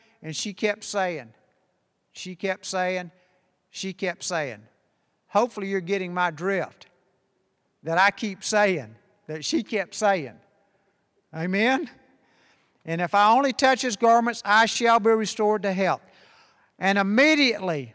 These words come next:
her flow of blood was dried up at the source. And suddenly she felt in her body that she was healed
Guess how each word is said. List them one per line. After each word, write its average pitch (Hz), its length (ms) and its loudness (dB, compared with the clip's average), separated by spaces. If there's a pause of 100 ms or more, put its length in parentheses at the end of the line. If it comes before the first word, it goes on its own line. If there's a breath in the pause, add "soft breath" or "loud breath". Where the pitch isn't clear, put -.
her 185 180 0
flow 254 440 6
of 196 120 2
blood 226 300 6
was 180 200 -4
dried 226 540 6
up 233 500 4
at 208 220 2
the 202 100 -4
source. 190 640 0 (680)
And 160 180 -4
suddenly 254 480 4
she 233 200 -2
felt 240 340 4
in 220 120 -4
her 226 160 2
body 220 400 4
that 190 200 -4
she 233 220 -2
was 208 260 -2
healed 233 500 2